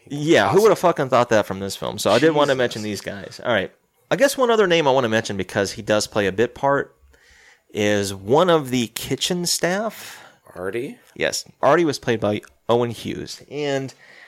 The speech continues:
Speaker 1: like I said, he didn't have a major part, but he <laughs> had an interesting part in this film for some of his lines that he says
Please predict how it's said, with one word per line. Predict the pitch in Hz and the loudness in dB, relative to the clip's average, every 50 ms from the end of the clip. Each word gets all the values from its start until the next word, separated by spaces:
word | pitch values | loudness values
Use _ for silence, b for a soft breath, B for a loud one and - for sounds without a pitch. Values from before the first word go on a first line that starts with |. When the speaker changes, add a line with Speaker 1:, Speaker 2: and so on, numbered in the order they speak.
| B | B
Speaker 1:
like | - 160 151 | -2 -2 0
I | |
said, | - 143 | 2 2
he | 143 165 | 2 2
didn't | 170 185 | 4 2
have | 180 170 | 2 2
a | 147 | 0
major | 135 131 135 139 143 | 0 2 2 2 0
part, | 143 - - 151 156 156 - 127 | -4 -2 0 2 2 2 2 0
but | 127 120 | 0 0
he | 135 | 2
<laughs> | |
had | 131 - - - - 147 | 2 2 0 0 0 -2
an | 160 127 | -2 -2
interesting | - 110 127 131 123 120 - - - 107 98 | -2 -2 -2 -2 -2 -4 -4 -4 -4 -4 -4
part | - - 101 101 73 | -2 -2 0 0 -2
in | 60 101 | -2 -6
this | 98 95 - | -6 -8 -8
film | - - 104 101 101 101 104 - b b b b b b | -8 -8 -8 -8 -10 -10 -14 -16 b b b b b b
for | - - 113 | -6 -4 -2
some | - - 151 | -2 -2 -2
of | 143 123 | -2 -2
his | 123 110 98 | -2 -2 -2
lines | 101 101 101 101 101 101 101 101 98 | -2 -2 0 0 0 -2 -2 -4 -6
that | 98 98 | -6 -8
he | 98 98 | -8 -8
says | 95 - 104 98 98 101 98 98 - - | -8 -8 -8 -8 -8 -10 -10 -10 -12 -12